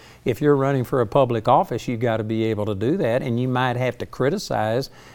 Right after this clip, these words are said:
a person's perspective on stuff. But even doing that, you could be kind. You don't have to be vicious. You don't have to be mean. That's not God's kind of love. Charity envieth not.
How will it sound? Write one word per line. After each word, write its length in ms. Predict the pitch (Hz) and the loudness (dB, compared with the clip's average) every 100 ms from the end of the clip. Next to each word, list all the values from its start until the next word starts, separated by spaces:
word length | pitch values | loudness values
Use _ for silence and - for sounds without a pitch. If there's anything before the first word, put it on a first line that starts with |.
| - | -8
a 80 | - | -6
person's 480 | - 143 117 120 - | 2 2 2 -6 -8
perspective 640 | - 101 - 156 - 123 | -8 -6 -4 -6 -4 -4
on 120 | 101 | -4
stuff. 280 | 95 - 117 | -6 -6 -4
But 140 | 143 147 | -2 0
even 360 | 214 294 302 120 | 2 2 0 -2
doing 280 | 123 123 104 | 0 0 -2
that, 280 | 165 208 - | -4 -4 -4
you 80 | |
could 180 | 120 104 | -4 -6
be 140 | 107 101 | -8 -8
kind. 640 | - 131 185 120 113 139 - _ _ _ _ _ _ | -4 -2 -2 -4 -6 -8 -14 _ _ _ _ _ _
You 120 | 165 | 4
don't 200 | 208 170 | 4 4
have 240 | 131 135 - | 2 -2 -4
to 60 | |
be 200 | 110 113 | -2 -2
vicious. 800 | 107 123 98 147 208 - 107 - | -2 -4 2 2 2 0 -8 -6
You 100 | 131 | -4
don't 180 | 139 139 | -2 -2
have 180 | 123 - | -4 -4
to 80 | 104 | -6
be 180 | 107 | -4
mean. 680 | 95 95 127 190 175 104 120 - _ _ _ _ _ _ - | -6 -4 -4 -4 -6 -8 -12 -14 _ _ _ _ _ _ -6
That's 160 | - | 0
not 180 | 165 190 | 0 2
God's 280 | 143 143 127 | 2 2 0
kind 260 | 139 131 | -4 -4
of 100 | 101 | -2
love. 440 | 117 170 - 85 - _ _ _ _ - - | 0 0 -2 -8 -16 _ _ _ _ -20 2
Charity 540 | 180 233 180 120 127 143 | 6 8 6 4 2 4
envieth 580 | 170 165 165 156 - | 4 6 6 4 4
not. 400 | 143 170 208 98 | 4 4 4 0